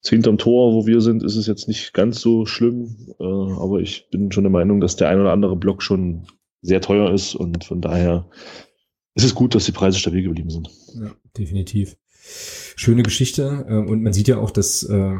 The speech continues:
Speaker 2: ja, die Nachfrage irgendwie immens ist. Also ich glaube, wir sind jetzt bei über achttausend, achttausend Dauerkarten, die jetzt schon verkauft sind.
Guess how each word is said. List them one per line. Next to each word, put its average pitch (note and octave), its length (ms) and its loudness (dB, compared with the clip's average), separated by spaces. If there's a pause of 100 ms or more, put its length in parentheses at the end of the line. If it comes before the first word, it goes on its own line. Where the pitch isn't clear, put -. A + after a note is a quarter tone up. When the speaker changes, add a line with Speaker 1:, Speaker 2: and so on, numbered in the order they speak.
Speaker 2:
ja, F2+ 120 0
die F#2 100 0
Nachfrage G#2 580 2
irgendwie G2+ 380 -2
immens G2 540 -2
ist. - 480 -2
Also F2+ 200 2
ich F#2 120 -2
glaube, G2 240 2
wir F#2+ 80 2
sind F#2+ 140 2
jetzt - 140 -8
bei E2+ 80 0
über F2+ 260 0
achttausend, G#2+ 840 0
achttausend A2+ 1000 0
Dauerkarten, A#2 680 0
die G2+ 100 -2
jetzt G2+ 200 4
schon A#2 140 0
verkauft - 380 -4
sind. D#3 320 -8